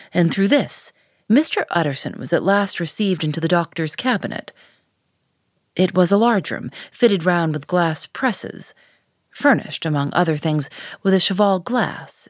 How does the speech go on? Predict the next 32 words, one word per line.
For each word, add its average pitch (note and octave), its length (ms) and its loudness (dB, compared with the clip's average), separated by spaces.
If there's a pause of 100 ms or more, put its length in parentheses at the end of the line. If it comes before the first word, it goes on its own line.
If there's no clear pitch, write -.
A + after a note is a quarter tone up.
(140)
and F3 140 2
a F3+ 40 2
business F3+ 440 -2
table, - 400 -12 (1080)
and A#3+ 180 6
looking D#4 300 2
out F3 160 2
upon E3 260 -2
the D#3+ 80 -2
court F#3 340 -2 (280)
by F3 160 4
three A3 200 -2
dusty F3+ 360 0
windows E3+ 500 0 (220)
barred F3+ 360 2
with D#3+ 140 -4
iron. G3+ 460 -2 (1700)
The F3+ 100 2
fire G#3+ 400 2
burned D3+ 320 2
in C#3 80 0
the C#3 80 0
grate, F3 400 -2 (480)
a F3+ 100 6
lamp A3 380 2
was C3 120 -2
set - 280 -4
lighted D#3+ 320 2
on C#3+ 120 2
the C#3 80 0
chimney F#3 380 0
shelf, D3 380 -2